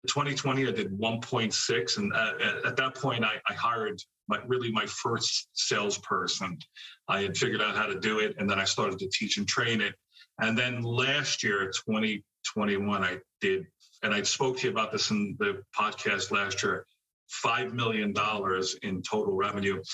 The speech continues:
And I said to you in March, early last year, I said, "I'm gonna do five million dollars." Now, that, that's a big jump to go from one point six to five. And I spoke about a little bit about, uh, you know, a little bit about this at Accelerate on the production side. But again,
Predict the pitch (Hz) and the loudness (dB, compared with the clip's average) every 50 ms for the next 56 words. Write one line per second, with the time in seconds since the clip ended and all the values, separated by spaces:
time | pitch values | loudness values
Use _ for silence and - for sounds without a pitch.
0 | - - - - _ 98 107 - - 185 180 165 147 151 135 127 120 113 131 - | -8 -8 -10 -6 _ 0 2 2 2 2 2 0 0 -2 -2 0 2 2 2 2
1 | 123 - - - 131 123 117 120 120 113 107 110 113 110 - - 127 - - 104 | 2 0 0 -2 0 0 2 2 2 2 2 2 0 0 0 0 0 0 0 0
2 | 123 139 165 147 135 127 - - - - 190 190 190 196 - 226 220 104 101 - | 0 0 2 0 0 0 0 0 0 2 2 2 0 0 0 2 2 0 0 0
3 | 160 - - - - - - 110 - - - - 139 135 139 - 139 120 120 135 | 0 0 0 -2 -4 -2 0 0 2 2 0 0 0 0 0 0 0 0 0 0
4 | 131 - - - 120 110 98 - - - - 107 107 107 - 104 98 98 107 117 | 0 0 0 0 0 0 -2 -4 -8 -4 0 0 0 0 0 -2 -2 0 0 0
5 | 123 123 120 - - 131 117 117 117 - - - - - - - - - - - | 0 0 -2 -2 0 0 2 2 2 2 2 0 0 0 -2 -6 -6 -6 -10 -12
6 | - - - - - - - - - - - - _ _ _ _ _ - 120 120 | -4 -2 0 0 0 0 -2 -6 -12 -20 -20 -20 _ _ _ _ _ -2 0 0
7 | 113 110 101 98 95 - - _ _ _ _ _ _ _ _ 120 - - - 123 | 0 0 -2 -4 -6 -10 -16 _ _ _ _ _ _ _ _ -6 -2 0 0 0
8 | - - - 147 135 - - 113 113 117 - - 117 117 107 - 110 113 98 - | 0 0 0 0 0 2 0 0 0 0 -2 -2 -2 0 0 2 0 0 0 0
9 | - - - - - 208 104 104 - - 98 101 214 196 - 190 - - 117 - | 0 -2 0 0 0 0 2 2 2 2 2 2 2 2 2 2 0 0 -2 -2
10 | - - - - - 104 104 - - 113 101 - - 101 98 95 - - 117 110 | -4 -4 -2 0 0 0 0 0 0 0 2 2 0 0 0 0 2 2 2 2
11 | 107 101 104 101 98 95 95 - 107 98 117 113 113 113 - 107 95 - 104 104 | 2 2 2 2 2 0 0 -2 0 0 2 0 0 0 -2 -4 -2 0 0 0
12 | 95 - - 117 113 135 - | 0 0 0 2 0 0 -2